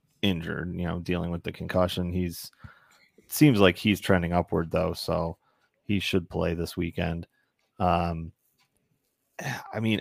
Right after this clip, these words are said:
I, I'm interested to see if they're gonna put A-Rob in the slot. And i-, if they do, I would kinda lean my trust towards him a little bit more. Um, <laughs> we've both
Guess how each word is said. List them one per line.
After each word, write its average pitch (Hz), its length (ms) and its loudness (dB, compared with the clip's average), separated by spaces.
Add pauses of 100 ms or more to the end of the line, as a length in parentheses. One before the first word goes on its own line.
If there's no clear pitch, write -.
I, 92 220 0
I'm 101 140 2
interested 131 420 2
to 117 80 2
see 110 280 4
if 95 120 2
they're 90 160 6
gonna 90 260 0
put - 420 0 (840)
A-Rob 92 560 2
in 85 160 -6
the 85 60 -10
slot. - 380 -8 (640)
And 87 260 -2 (120)
i-, 87 40 2
if 92 280 2
they 98 200 2
do, 131 680 2 (1080)
I 101 200 0
would 95 340 -2 (520)
kinda 101 340 -2
lean 95 540 -2
my 90 200 -2
trust - 600 -4
towards 87 320 -4
him 90 220 -4
a 90 80 -4
little 90 220 0
bit 87 180 -4
more. 98 420 0 (640)
Um, 85 580 -2 (360)
<laughs> - 40 -8 (960)
we've 98 420 -2
both - 580 4